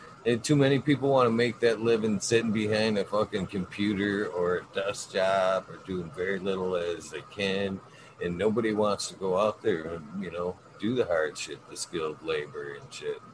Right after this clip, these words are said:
no more. So there's a, actually a nice, if you want to do it, show up, be good at it. There's a nice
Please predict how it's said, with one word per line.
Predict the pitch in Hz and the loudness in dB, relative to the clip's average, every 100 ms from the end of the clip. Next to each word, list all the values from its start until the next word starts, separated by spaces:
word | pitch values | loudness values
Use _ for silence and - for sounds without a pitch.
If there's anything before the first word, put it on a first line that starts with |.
| 82 | -14
no | 78 69 | -14 -12
more. | 71 69 71 - - - 156 - | -14 -14 -18 -20 -20 -20 -20 -4
So | 87 | -4
there's | 85 123 127 | 0 0 0
a, | 107 85 - - - - - - | -2 -4 -10 -20 -20 -20 -8 -6
actually | 135 - 101 82 | -4 -2 0 2
a | |
nice, | 85 95 110 104 - 90 | 2 2 2 0 -4 -6
if | 87 | -4
you | 113 | 0
want | 110 110 101 - | 2 2 0 0
to | |
do | 131 165 | 0 0
it, | 123 - - | -2 -8 -14
show | - 113 104 110 | 2 4 6 6
up, | - - - | 6 2 -4
be | 113 | -4
good | 95 127 - | 0 0 4
at | 92 87 | 4 4
it. | 85 | 0
There's | 87 113 101 | 0 -2 -2
a | 98 | 0
nice | 104 110 - - - | 2 2 0 -6 -10